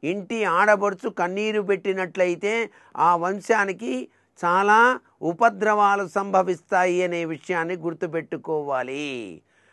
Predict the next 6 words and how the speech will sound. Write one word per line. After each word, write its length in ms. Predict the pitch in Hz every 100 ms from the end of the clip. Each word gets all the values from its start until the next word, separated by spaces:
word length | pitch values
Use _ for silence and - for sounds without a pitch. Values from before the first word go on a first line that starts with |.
| _ -
అలాగే 920 | 147 180 185 190 175 214 247 247 - _ _ _ _ _ _ _ -
మీరు 720 | 143 175 214 247 240 185 110 _ _ -
ప్రతినిత్యం 760 | 170 196 240 240 185 226 214
కూడాను 880 | 180 208 196 190 185 202 240 240 220 _ _ -
ఇంటిని 520 | 165 233 226 233 214
శుభ్రపరిచేటప్పుడు 1700 | - 190 175 226 208 214 202 208 196 190 175 175 175 202 233 240 226